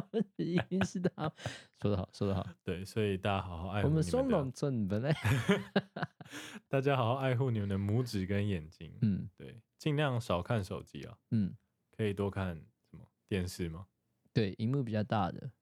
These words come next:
Speaker 2: 比较远一点啊。
Speaker 1: 对，然后一定要距离荧幕三十公分，然后房间内要保持明亮。
Speaker 2: 哎，如果不亮的话会怎样？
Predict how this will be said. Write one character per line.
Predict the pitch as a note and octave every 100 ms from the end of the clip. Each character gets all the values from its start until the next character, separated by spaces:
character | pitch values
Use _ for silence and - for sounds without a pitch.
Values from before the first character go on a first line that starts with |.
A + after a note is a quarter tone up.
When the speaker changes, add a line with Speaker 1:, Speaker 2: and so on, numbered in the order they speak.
| _
Speaker 2:
比 | -
较 | A#2
远 | G#2 F2+ E2+
一 | F#2
点 | F#2
啊。 | -
Speaker 1:
对， | A#2+ A2
然 | A#2
后 | D3
一 | C#3+
定 | C3+
要 | C#3
距 | C3 C3
离 | G#2+
荧 | - G#2
幕 | A2+
三 | G#2 A2+ A2
十 | G#2+
公 | G2+ G2+
分， | F#2 F#2+ F#2
然 | G2
后 | G2 G2+ G2 - _ -
房 | - G#2
间 | A2
内 | A#2
要 | G#2
保 | F#2+ G2
持 | -
明 | G2 F2
亮。 | G2 F#2 F#2+ _ _ _ _ _ _ _ _ _ _
Speaker 2:
哎， | B2+ A#2+ _ _ -
如 | D#3+
果 | F3 G#2
不 | A2+ A2
亮 | D3 A#2+
的 | G2
话 | G#2+ A2+
会 | A#2
怎 | - C#2+
样？ | D2 -